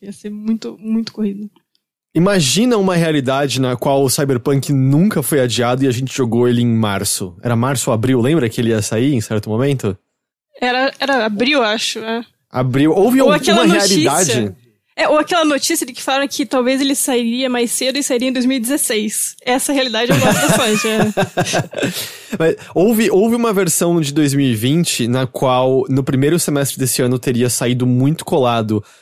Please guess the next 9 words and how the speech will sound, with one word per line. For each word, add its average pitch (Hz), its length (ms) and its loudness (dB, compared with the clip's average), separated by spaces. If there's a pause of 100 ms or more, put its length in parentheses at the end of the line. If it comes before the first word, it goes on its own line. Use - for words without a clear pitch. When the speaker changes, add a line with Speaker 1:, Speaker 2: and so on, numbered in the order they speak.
(120)
Speaker 2:
o - 100 -4
Final 139 220 0
Fantasy 131 320 -2
sete 127 300 -2
Remake, 120 600 0
o 131 120 0
Cyberpunk, 131 1000 0
o 127 120 0
Avengers 147 960 0